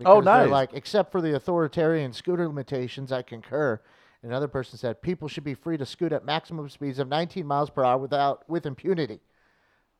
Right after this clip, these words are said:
Speaker 2: I'm like, "Okay, yeah." So I got them on my side, too.
Speaker 1: But this is a great opportunity for you to now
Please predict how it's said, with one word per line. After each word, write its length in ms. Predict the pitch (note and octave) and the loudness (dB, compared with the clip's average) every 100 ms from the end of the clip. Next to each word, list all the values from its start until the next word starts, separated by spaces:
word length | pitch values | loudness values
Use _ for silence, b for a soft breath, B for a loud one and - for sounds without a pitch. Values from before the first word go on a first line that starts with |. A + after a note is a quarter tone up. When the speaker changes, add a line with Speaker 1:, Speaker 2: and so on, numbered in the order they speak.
| _ | _
Speaker 2:
I'm 140 | G2+ G2+ | -16 -12
like, 180 | A2 A2 | -12 -12
"Okay, 260 | B2+ - _ _ | -18 -20 _ _
yeah." 340 | B2 G3+ C4+ E3+ _ _ | -4 -2 -4 -8 _ _
So 140 | - | 0
I 100 | D3+ | 2
got 180 | G3 G3+ | 2 2
them 180 | A3 C4 | 2 4
on 120 | D#4 | 4
my 140 | A#3+ F#3+ | 4 2
side, 380 | - G#3 G#3 A3+ | 4 2 2 2
too. 260 | C4+ C#3+ - _ - | 0 0 -6 _ -16
Speaker 1:
But 140 | F#2+ | -10
this 180 | A#2+ - | -8 -4
is 100 | A#2 | -4
a 60 | G#2 | -2
great 240 | A2 G#2+ | 0 2
opportunity 640 | G#2+ - - A#2 A#2 G2 F2+ | 0 0 -4 -4 -4 -6 -8
for 160 | - | -6
you 440 | F2 F2 G2 A#2 A2 | -6 -4 -2 0 -2
to 140 | - | -4
now 680 | E2+ F#2+ G#2+ G2+ F2 F2 G2 | -8 -6 -4 -4 -4 -6 -8